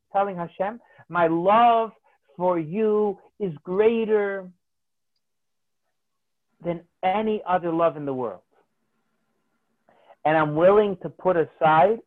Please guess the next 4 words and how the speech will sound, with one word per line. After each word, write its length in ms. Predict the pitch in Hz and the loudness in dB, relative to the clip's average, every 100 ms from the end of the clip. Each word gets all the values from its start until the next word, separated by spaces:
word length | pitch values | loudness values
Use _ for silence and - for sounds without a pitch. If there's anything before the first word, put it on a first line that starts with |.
| - | 2
everything 640 | 185 190 226 208 - 170 | 2 2 -2 -8 -6 0
else 300 | 165 175 233 - _ _ _ _ _ _ _ _ _ _ _ _ | 4 4 2 -8 _ _ _ _ _ _ _ _ _ _ _ _
for 180 | 151 143 | 2 2
Hashem." 420 | 127 117 - 92 | 2 -4 -8 -16